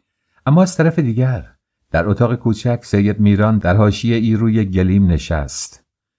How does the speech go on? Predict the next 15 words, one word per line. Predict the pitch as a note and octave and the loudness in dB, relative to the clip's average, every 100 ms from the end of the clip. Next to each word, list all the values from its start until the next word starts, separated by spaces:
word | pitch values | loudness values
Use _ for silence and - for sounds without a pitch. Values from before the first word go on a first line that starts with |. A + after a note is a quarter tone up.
| _ _ - | _ _ -4
اول | E2 G2+ G#2 | 2 2 0
صورت | - G2+ G2 G2+ - | -2 0 0 -2 -2
و | F#2 E2 | -2 -2
گردن | E2+ G2+ F#2+ A#2+ | 0 0 0 0
خود | - G#2 | -2 -2
را | G#2 | -4
که | - | -4
خیس | G2 G#2+ F#2+ F2+ | -6 -6 -6 -6
عرق | - G#2 G#2 G#2+ | -4 -2 -2 -4
شده | - G2+ F#2 | -4 -2 -2
بود | F2+ F#2+ | -2 -4
با | F#2+ | -6
دستمال | - F#2 F2+ E2 - F#2+ F2+ F2+ | -2 -2 -2 -6 -4 0 0 0
پاک | E2+ F#2 F2 E2+ | -4 -4 -4 -4
کرد، | G#2+ G#2 G#2 - | -6 -6 -6 -10